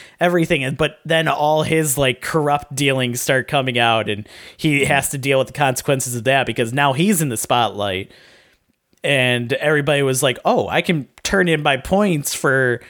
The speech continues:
Speaker 1: knowing, you know, all these bad deeds that our hero of the day has committed." It's kinda like when
Speaker 2: Right.
Speaker 1: somebody, like, goes, uh, and does something and they, like, go viral on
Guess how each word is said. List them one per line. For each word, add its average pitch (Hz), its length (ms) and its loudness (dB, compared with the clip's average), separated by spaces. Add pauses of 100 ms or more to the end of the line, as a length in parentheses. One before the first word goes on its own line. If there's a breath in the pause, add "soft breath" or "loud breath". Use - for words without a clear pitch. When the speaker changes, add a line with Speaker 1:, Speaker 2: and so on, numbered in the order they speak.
(260 loud breath)
Speaker 1:
knowing, 143 640 0
you 127 120 0
know, 110 140 2
all 139 200 2
these 139 220 -2
bad 131 380 0
deeds 131 320 -2
that 120 320 2 (180)
our 143 160 2
hero 170 560 0
of 156 120 -2
the 143 80 -2
day 160 380 0
has 123 220 0
committed." 101 560 -2 (560 soft breath)
It's - 140 0
kinda 202 200 0
like 175 180 0
when 170 100 0
Speaker 2:
Right. 175 60 -2
Speaker 1:
somebody, 147 380 2
like, 120 260 -2
goes, 127 440 0
uh, 107 300 0 (340 loud breath)
and 139 180 -4
does 143 240 0
something 143 500 0
and 127 80 -2
they, 123 160 2
like, 117 220 -2
go 131 160 2
viral 131 460 0
on 123 200 -2